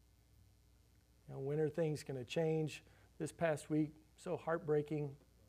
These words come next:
what took place over in Uvalde in Texas this week. I know you've seen it.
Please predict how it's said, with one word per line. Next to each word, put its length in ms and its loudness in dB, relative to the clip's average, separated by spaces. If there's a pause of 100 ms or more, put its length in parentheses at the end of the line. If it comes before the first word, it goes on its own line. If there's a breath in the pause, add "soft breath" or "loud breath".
(960)
what 160 -10
took 200 -4
place 320 2
over 280 0
in 80 -2
Uvalde 500 0
in 200 -4
Texas 440 -10
this 220 -10
week. 240 -4
I 80 -6
know 140 -6
you've 180 -8
seen 320 -8
it. 120 -12